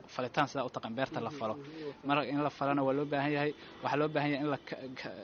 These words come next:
Speaker 1: la jaro
Speaker 2: La
Speaker 1: geedaha
Speaker 2: simo.
Speaker 1: oo la simo. Marka dadaa u samaysan doonaa. Waxaan kaloo samaysan doonaa booyadaas noo waraabido aan kuu sheegay. Marka shaqadan innaga hadafkeena waxaas oo dhan waa ka sii fikirnay.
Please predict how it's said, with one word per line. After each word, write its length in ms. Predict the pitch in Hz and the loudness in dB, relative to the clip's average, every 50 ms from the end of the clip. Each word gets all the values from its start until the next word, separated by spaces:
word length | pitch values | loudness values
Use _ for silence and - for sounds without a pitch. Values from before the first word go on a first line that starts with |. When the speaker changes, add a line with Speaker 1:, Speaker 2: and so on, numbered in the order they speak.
| 87 110 | -6 -4
Speaker 1:
la 80 | 123 127 | -4 -4
jaro 300 | - - - 127 123 135 | -4 -2 0 2 2 2
Speaker 2:
La 60 | 135 120 | 2 2
Speaker 1:
geedaha 380 | 139 135 135 143 139 139 135 | 0 2 4 4 4 6 4
Speaker 2:
simo. 120 | 123 117 123 | 4 2 2
Speaker 1:
oo 120 | 123 123 | 0 0
la 140 | 117 123 127 - | 2 2 0 0
simo. 320 | - - 131 131 139 143 147 - - - 147 - | 0 0 0 2 2 2 0 -2 -8 -16 -8 -4
Marka 200 | 147 147 143 - | -4 -2 -2 -2
dadaa 220 | 135 147 165 156 143 | 0 4 6 6 6
u 40 | 156 | 4
samaysan 420 | - - 147 139 131 - - 156 147 | 2 0 0 0 0 0 -2 -2 0
doonaa. 180 | 143 135 135 143 156 180 214 - - - - - - | 2 4 4 4 4 4 2 -2 -8 -18 -18 -8 -4
Waxaan 200 | 131 131 135 135 | 0 0 2 4
kaloo 160 | - 147 156 | 4 4 4
samaysan 320 | - 147 139 131 - 156 | 4 2 0 2 0 0
doonaa 220 | 147 135 131 127 123 | 2 2 0 0 0
booyadaas 420 | 117 123 135 151 147 143 127 - | 0 0 2 2 2 2 0 0
noo 120 | 139 135 139 | 0 0 2
waraabido 320 | 139 131 127 120 123 131 131 | 2 2 0 0 0 -2 -2
aan 160 | 127 120 117 - | -2 -4 -6 -6
kuu 140 | - 139 | -6 -6
sheegay. 300 | 135 - - 135 131 135 | -6 -2 -2 0 0 0
Marka 220 | 135 139 139 - - | 0 0 -2 -4 -6
shaqadan 340 | - - 131 160 165 160 147 | -6 0 4 4 4 4 4
innaga 220 | 143 151 160 151 | 2 2 2 4
hadafkeena 480 | 139 160 165 147 - - - 147 139 139 | 4 4 4 4 2 0 -2 0 2 2
waxaas 260 | 143 143 147 147 - - | 2 2 2 2 2 2
oo 80 | 143 | 0
dhan 120 | 147 151 147 | 2 2 2
waa 80 | 135 131 | 2 0
ka 100 | - 160 | -2 -2
sii 140 | - 165 | -2 -4
fikirnay. 440 | 147 - 143 - 151 143 151 165 165 | -4 -4 -4 -4 -2 -2 0 0 -2